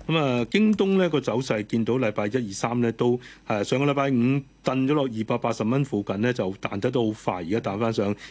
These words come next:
二百九十三個八。咁啊，始終電商啦，加埋即係宅經濟啦，同埋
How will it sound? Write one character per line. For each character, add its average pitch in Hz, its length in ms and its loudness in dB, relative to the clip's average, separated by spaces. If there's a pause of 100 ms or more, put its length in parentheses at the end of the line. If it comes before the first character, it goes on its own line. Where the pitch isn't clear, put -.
(100)
二 107 60 2
百 104 140 0
九 110 200 0
十 98 60 0
三 113 340 -2
個 98 200 -2 (140)
八。 101 160 -2 (140)
咁 156 140 2
啊， 143 60 0
始 139 180 0
終 175 340 0 (280)
電 117 220 2
商 156 340 0
啦， 151 340 2
加 143 180 0
埋 92 220 -2 (180)
即 147 100 0
係 104 300 0
宅 - 200 -2
經 135 220 0
濟 113 240 0
啦， 127 160 0
同 107 140 -6
埋 90 240 -6